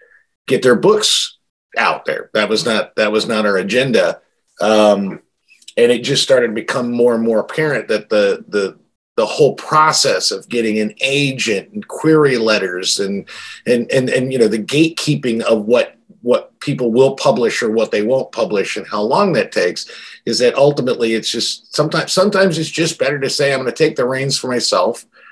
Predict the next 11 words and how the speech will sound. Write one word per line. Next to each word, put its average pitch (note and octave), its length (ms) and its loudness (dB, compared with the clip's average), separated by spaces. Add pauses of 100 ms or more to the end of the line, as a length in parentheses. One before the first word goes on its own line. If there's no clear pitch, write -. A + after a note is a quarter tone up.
(320)
As A#2 180 2
Seth C#3 240 2
Godin C3 320 2
says, A2+ 360 -4
"I'm A#2 100 -6
gonna A#2+ 140 -2
pick F#3+ 440 -2
myself A2+ 720 0
and A2+ 100 -2
I'm B2 120 -4
gonna, B2 360 -2